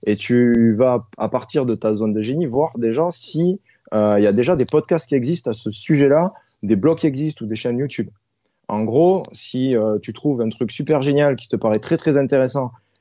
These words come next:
mais que personne ne le fait, ça veut aussi dire que t'auras pas d'auditeurs. Donc, il faut vraiment avoir, euh, trouvé sa zone de génie et aller la passer au crible de ce qui se fait déjà sur Internet.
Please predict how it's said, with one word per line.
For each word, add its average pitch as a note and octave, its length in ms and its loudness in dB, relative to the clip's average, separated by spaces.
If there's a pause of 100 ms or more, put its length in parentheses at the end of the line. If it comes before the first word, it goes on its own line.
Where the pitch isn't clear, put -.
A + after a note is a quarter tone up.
(120)
mais - 100 -2
que G#2+ 100 -2
personne D#3+ 380 0
ne C#3+ 80 4
le B2 80 2
fait, F3 340 2 (640)
ça - 180 -6
veut A2+ 80 2
aussi B2 200 0
dire F3+ 200 0
que C#3+ 80 -2
t'auras A2 240 -4
pas E3+ 120 0
d'auditeurs. C3+ 480 -4 (1000)
Donc, A#2+ 240 -2
il A#2 40 -12
faut C3 140 0
vraiment D#3 380 2
avoir, D3 440 0
euh, - 20 -6
trouvé D#3+ 300 -6
sa E3 180 -4
zone C#3+ 160 -4
de C3+ 120 -4
génie D3 460 -4
et C3 120 0
aller C#3+ 180 2
la D#3 120 0
passer C#3+ 420 -4
au D3 160 4
crible F3 360 -4
de B2 120 -2
ce A#2 80 -10
qui B2 100 -2
se - 120 -12
fait A2 120 0
déjà C3+ 260 2
sur D3+ 200 -6
Internet. B2+ 400 -2